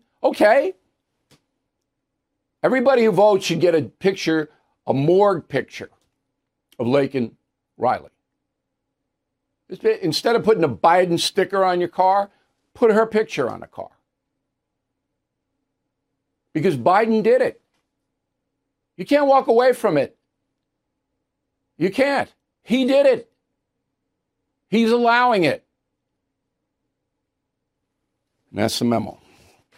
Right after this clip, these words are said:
All right. So Biden is, uh, meeting with congressional leaders today, keeping the, uh, government open. It's every four months.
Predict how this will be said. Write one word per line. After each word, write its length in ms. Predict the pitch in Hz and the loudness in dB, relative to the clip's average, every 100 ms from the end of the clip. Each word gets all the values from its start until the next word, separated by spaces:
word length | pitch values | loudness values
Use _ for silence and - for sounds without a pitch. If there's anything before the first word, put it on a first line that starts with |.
| _ _ _ _ | _ _ _ _
All 120 | - 139 | 0 2
right. 220 | 139 - _ _ - | 0 -4 _ _ -4
So 140 | 127 | -2
Biden 380 | 120 147 156 147 | 2 4 4 2
is, 260 | 147 113 | 0 0
uh, 380 | 139 135 135 135 | 2 4 4 2
meeting 300 | 127 156 156 | 2 0 0
with 140 | 139 113 | 0 -4
congressional 500 | 131 139 139 151 143 | -2 0 0 -2 -2
leaders 360 | 156 151 139 | 0 -2 -4
today, 420 | 147 147 143 131 - _ _ _ _ _ | -4 -2 0 -2 -8 _ _ _ _ _
keeping 360 | - 165 147 131 | -4 -2 -2 -2
the, 200 | 123 107 - - 120 | -2 -6 -14 -10 -6
uh, 220 | 107 98 | -6 -6
government 640 | 95 160 151 143 139 127 - | -2 0 2 0 -2 -4 -2
open. 420 | 143 151 151 139 | 0 0 0 -2
It's 380 | 135 131 - - - | -2 -6 -14 -8 -4
every 240 | 135 143 | -2 -2
four 320 | 135 135 127 | -4 -4 -2
months. 640 | 123 170 147 147 - - | 0 0 0 -2 -8 -12